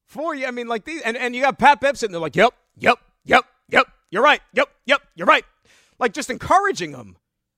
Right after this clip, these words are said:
I've never heard the podcast before, but I'll tell you, they must have some wild times on that thing. Oh, my goodness. That is must listen, I guess. I don't know.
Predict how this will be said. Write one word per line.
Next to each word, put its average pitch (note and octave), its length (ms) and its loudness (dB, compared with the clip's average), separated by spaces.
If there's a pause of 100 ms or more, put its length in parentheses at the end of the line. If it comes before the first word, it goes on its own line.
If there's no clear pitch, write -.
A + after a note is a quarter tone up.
(1900)
I've B3+ 180 2
never C4 180 -4
heard A3 180 -2
the G#3+ 80 -10
podcast A3 500 -4
before, A3 280 -10
but F3 100 -6
I'll F#3+ 120 -2
tell G#3 140 -8
you, D#3+ 80 -8
they E3 120 -8
must G3+ 240 -12
have F3+ 180 -6
some C#3+ 160 -16
wild D3+ 540 -8
times D#3+ 400 -12
on G#2 140 -20
that F#2+ 200 -20
thing. E2 240 -20 (220)
Oh, F3 260 -6
my F2 160 -20
goodness. C3+ 520 -18 (560)
That G3+ 140 -4
is C#3+ 140 -12
must D#3 300 -12
listen, D3+ 320 -16
I F#2+ 80 -20
guess. - 380 -20 (120)
I C#3 100 -14
don't E3+ 120 -16
know. E3 160 -18